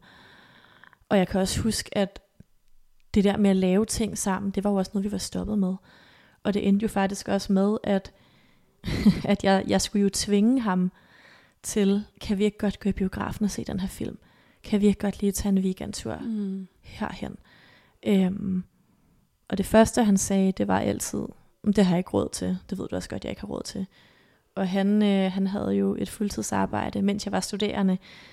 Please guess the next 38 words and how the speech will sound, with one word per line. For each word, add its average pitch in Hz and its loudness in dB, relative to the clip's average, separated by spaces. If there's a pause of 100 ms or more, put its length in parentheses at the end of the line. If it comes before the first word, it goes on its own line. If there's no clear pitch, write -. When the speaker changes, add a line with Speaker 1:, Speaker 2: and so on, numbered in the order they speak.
(920)
Speaker 1:
Men 196 6
han 196 8
havde 190 6
stadigvæk 190 0
ikke 180 -8
råd. - -6 (260)
Øhm, 180 0 (460)
og 196 -10
det - -10
passer - -4
jo - -8
ikke. - -14
Speaker 2:
Mm. - -4
Speaker 1:
Altså, - -4
han, 190 0
han 196 4
boede 214 6
også - 0
med, 196 2
med 196 4
nogen, 196 4
så - 0
han 196 0
har 196 0
jo - 2
ikke 202 2
haft 196 0 (1500)
de 226 8
vilde 226 8 (100)
udgifter 233 4
på, 202 2
på - 0
den 214 0
måde, 202 4
taget 202 0
i 196 -12
betragtning 202 -2
af, 202 2